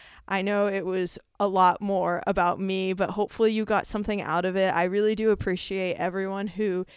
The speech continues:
takes their time to listen to this podcast. And I want, if you did listen to this podcast, I want you to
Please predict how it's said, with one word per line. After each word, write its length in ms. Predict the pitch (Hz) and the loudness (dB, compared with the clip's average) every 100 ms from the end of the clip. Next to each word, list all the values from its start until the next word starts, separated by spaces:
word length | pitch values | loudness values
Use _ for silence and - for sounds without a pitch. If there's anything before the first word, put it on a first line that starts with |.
| - | -12
takes 320 | - 226 - | -4 -4 -4
their 180 | 214 208 | -4 -4
time 320 | - 185 175 | -2 -6 -6
to 180 | 202 180 | -6 -6
listen 360 | 170 - - 190 | -6 -6 -6 -6
to 120 | - | -4
this 160 | 196 - | -4 -4
podcast. 600 | 185 180 - 202 202 - - - - - | -4 -4 -2 -2 -2 -6 -18 -20 -12 -2
And 240 | 208 208 | 0 0
I 160 | - 202 | 2 2
want, 400 | 220 240 254 - | 2 0 -2 -2
if 160 | 226 - | -2 0
you 120 | 214 | -2
did 260 | 240 277 | 0 0
listen 240 | 240 240 220 | 0 -2 -2
to 120 | 214 | -2
this 120 | 190 | -4
podcast, 480 | - 196 - 190 - | -2 -4 -2 -6 -4
I 80 | 208 | -2
want 220 | 214 | -2
you 40 | |
to 40 | - | -4